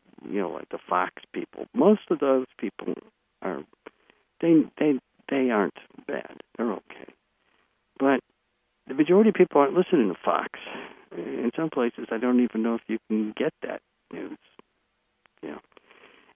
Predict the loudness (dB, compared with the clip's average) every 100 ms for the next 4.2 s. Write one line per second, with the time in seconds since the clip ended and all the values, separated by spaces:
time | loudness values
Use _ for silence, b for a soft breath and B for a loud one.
0 | 0 2 2 0 2 6 6 6 -2 -4
1 | -8 -6 0 0 0 -2 0 2 2 2
2 | 4 6 4 2 0 2 4 6 4 2
3 | 2 0 2 4 8 10 8 6 _ -6
4 | -4